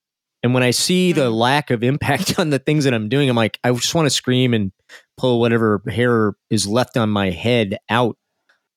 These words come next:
Speaker 1: No, no, no, no. In that process, there's learning and you get to a good spot. Like today, I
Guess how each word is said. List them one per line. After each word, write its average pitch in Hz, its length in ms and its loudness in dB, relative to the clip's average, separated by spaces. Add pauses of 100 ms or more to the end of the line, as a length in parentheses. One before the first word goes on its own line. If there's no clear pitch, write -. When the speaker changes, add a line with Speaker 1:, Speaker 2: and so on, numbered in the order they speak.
(280)
Speaker 1:
No, 143 60 0
no, 175 80 2
no, 180 120 2
no. 156 100 2
In 151 120 2
that 151 180 0
process, 143 460 0
there's 107 240 0
learning 117 520 0 (480)
and 117 160 2
you 113 80 2
get 117 220 -2
to 131 140 0
a 117 80 0
good 110 220 -2
spot. 170 420 -2 (120)
Like 120 220 -2 (100)
today, 135 360 -2 (100)
I 120 280 0